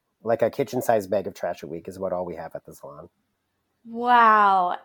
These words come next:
Speaker 2: Oh my gosh. That's amazing. I love the idea of using the hair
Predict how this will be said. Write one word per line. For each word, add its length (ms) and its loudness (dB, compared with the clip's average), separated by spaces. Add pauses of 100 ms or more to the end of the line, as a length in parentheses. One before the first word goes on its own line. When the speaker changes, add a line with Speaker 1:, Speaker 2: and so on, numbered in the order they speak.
Speaker 2:
Oh 160 6
my 140 -4
gosh. 320 -4
That's 400 2
amazing. 760 -4
I 140 0
love 420 8
the 120 -2
idea 340 0
of 120 -6
using 680 -8 (400)
the 120 -2
hair 800 -4